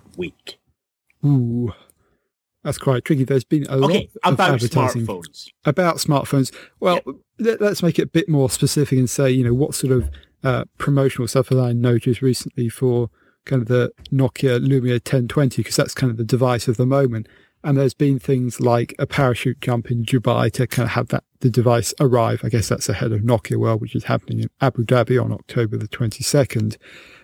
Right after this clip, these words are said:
Speaker 2: But there's also been a big push in the U K. Homeland, kind of the T V series, has just started in the U K,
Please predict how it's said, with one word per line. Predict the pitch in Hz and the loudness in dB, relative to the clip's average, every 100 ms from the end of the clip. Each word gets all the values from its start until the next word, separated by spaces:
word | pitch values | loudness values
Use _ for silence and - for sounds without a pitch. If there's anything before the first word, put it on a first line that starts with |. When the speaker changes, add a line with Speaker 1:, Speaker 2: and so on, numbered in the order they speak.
| - | -4
Speaker 2:
But | 113 | -2
there's | 160 147 | 0 2
also | 175 156 131 | 2 2 0
been | 139 123 - | 2 0 -2
a | 131 | -4
big | - - | -2 -2
push | - 143 - | 0 -2 -2
in | - 139 | 0 2
the | 120 | 2
U | 127 123 | 2 0
K. | - 147 117 110 - - _ - | 2 2 2 0 -6 -20 _ -4
Homeland, | 143 143 127 117 117 127 _ _ _ | 0 2 2 0 -2 -6 _ _ _
kind | 135 127 | -2 0
of | |
the | 113 | -2
T | - 135 | 0 0
V | 120 127 | 2 0
series, | - 120 104 | 2 0 0
has | 117 | -2
just | - 117 | -2 -2
started | - 123 107 - | 2 2 2 -2
in | 117 | -4
the | 117 | -2
U | 117 | -2
K, | - 123 | -2 -2